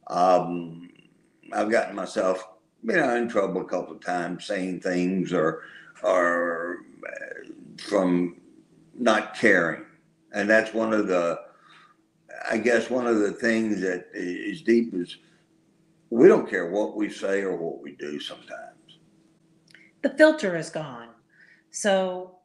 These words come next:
Speaker 2: it's, uh, it can be difficult in social situations when you don't have a filter, and he can't stop it.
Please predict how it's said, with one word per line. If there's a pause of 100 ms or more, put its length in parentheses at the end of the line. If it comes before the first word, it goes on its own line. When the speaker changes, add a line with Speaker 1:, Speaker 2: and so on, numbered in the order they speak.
(140)
Speaker 2:
it's,
uh, (100)
it
can
be (380)
difficult
in
social
situations
when (160)
you
don't
have
a
filter, (380)
and
he
can't (340)
stop
it.